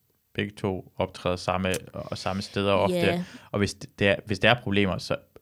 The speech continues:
Speaker 1: betyder det så meget jo,
Speaker 2: Ja, men
Speaker 1: fordi
Speaker 2: det gør
Speaker 1: det er
Speaker 2: det.
Speaker 1: ens arbejde.
Speaker 2: Men det er virkelig noget, som, altså stand-up for os begge to betyder så meget, så at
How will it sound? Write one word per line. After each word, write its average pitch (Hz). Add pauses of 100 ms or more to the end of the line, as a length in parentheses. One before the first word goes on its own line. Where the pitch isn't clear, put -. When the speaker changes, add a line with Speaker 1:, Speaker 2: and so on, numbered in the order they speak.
(180)
Speaker 1:
betyder 185
det 87
så -
meget 85
jo, - (160)
Speaker 2:
Ja, 202
men 202
Speaker 1:
fordi 110
Speaker 2:
det 110
gør 113
Speaker 1:
det 104
er 98
Speaker 2:
det. -
Speaker 1:
ens 98
arbejde. -
Speaker 2:
Men 208
det 208
er 226
virkelig 226
noget, 208
som, 170
altså 190
stand-up 214
for 185
os 185
begge 185
to 180
betyder 175
så 170
meget, 147
så 160
at 160